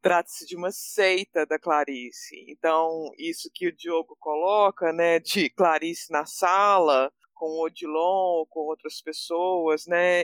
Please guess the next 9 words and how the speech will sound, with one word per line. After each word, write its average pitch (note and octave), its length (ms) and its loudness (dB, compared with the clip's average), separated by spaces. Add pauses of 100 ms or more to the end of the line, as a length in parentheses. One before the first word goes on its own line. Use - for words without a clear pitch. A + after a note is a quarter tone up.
eu D#3+ 240 -2
escuto - 480 -8
até D#3+ 480 4
de E3 160 -12
outra E3 320 -2
maneira, E3 640 2
assim, C#3 420 -6
que C#3+ 120 -8
realmente, C#3+ 760 -4